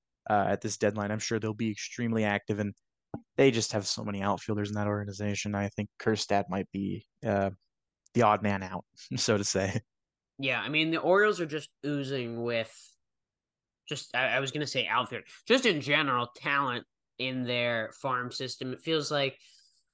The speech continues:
Speaker 2: I mean, there's not a specific name that comes to mind, but they have the assets. They could trade for <laughs> almost anyone in the league they want.
Speaker 1: Oh, yeah, one hundred percent.
Speaker 2: It's, it's so deep. And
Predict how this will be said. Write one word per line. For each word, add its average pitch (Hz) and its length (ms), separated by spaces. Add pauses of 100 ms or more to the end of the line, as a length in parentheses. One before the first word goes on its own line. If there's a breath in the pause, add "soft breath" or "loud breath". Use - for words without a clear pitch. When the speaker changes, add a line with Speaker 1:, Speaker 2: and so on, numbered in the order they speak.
(380)
Speaker 2:
I 156 60
mean, 175 280
there's 190 360
not 202 160
a - 20
specific - 400
name 131 280
that 139 140
comes 143 240
to 160 60
mind, 151 140
but 131 200
they 165 180
have 185 260
the 127 80
assets. 135 500
They 165 140
could 156 180
trade 143 300
for - 120
<laughs> - 20
almost 160 300
anyone 143 460
in 123 140
the 117 60
league 120 260
they 107 140
want. 107 380 (1160 soft breath)
Speaker 1:
Oh, 160 100
yeah, 139 220 (280)
one 123 140
hundred 139 180
percent. 135 300 (480)
Speaker 2:
It's, 160 400
it's 151 180
so 135 240
deep. 123 280 (200 soft breath)
And 175 320